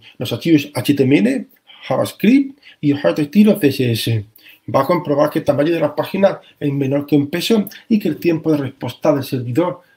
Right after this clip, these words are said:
es menor que una cierta cantidad para que tu sitio web cargue rápido. En el punto cuatro va a comprobar que tu web es segura con el certificado H T T P S y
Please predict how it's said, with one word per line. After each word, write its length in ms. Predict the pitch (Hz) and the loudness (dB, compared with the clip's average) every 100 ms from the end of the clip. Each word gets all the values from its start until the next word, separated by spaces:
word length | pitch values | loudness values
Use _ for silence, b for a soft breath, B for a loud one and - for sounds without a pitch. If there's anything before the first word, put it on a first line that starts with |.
| b _ _ _ - | b _ _ _ -10
es 140 | 131 | -6
menor 420 | 139 127 143 143 | -4 0 0 -2
que 200 | - 131 | -6 -6
una 200 | 127 139 | -4 -4
cierta 360 | - 127 - 117 | -4 -6 -4 -2
cantidad 500 | 139 123 139 131 135 | -2 -2 -2 -2 0
para 240 | 120 123 | -2 0
que 340 | 143 143 139 - b b b - | 2 2 2 -6 b b b -8
tu 120 | 151 | -6
sitio 300 | 160 175 180 | -2 0 2
web 240 | 185 190 | 0 -4
cargue 340 | - 127 123 113 | 0 0 0 -4
rápido. 500 | 117 110 110 107 98 - _ - B B | -4 -4 -4 -6 -6 -14 _ -20 B B
En 80 | 120 | -4
el 100 | 123 | -2
punto 300 | 143 131 143 | 0 2 4
cuatro 420 | 147 - 247 247 | 4 2 2 0
va 120 | 127 | 0
a 20 | 147 | 0
comprobar 560 | 147 139 135 185 196 - b b b b - | 0 2 4 4 2 -6 b b b b -6
que 120 | 147 | -6
tu 260 | 143 143 135 | 0 -2 0
web 360 | 160 202 - _ - | 2 2 0 _ -10
es 200 | 135 - | -6 -4
segura 500 | 135 165 208 240 214 - | -4 0 0 0 -2 0
con 140 | 139 | 0
el 120 | 135 | 0
certificado 500 | 143 139 139 147 147 | -2 -2 -2 2 2
H 180 | 139 147 | 2 -4
T 40 | |
T 80 | 143 | -4
P 140 | 143 151 | -2 -2
S 340 | - 262 220 - _ b b b b - | -2 -2 -2 -6 _ b b b b -8
y 340 | 190 190 - | -4 -4 -8